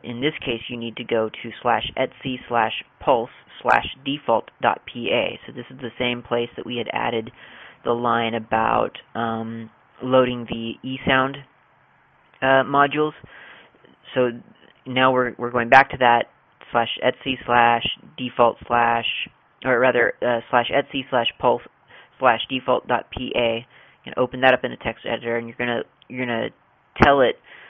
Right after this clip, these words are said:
that you want the hardware on the computer to be the default,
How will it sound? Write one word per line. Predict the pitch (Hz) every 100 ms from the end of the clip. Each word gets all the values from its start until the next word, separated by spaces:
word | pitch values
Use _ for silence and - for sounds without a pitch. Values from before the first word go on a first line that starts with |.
| - _
that | 117 120 117
you | 127 127
want | 123 123 113 - _ _ _ 123
the | 120 110
hardware | - 143 131 127 123 95
on | 120 123 120
the |
computer | 120 120 139 120 110
to |
be | 117 113
the | 107
default, | 123 120 - 117 -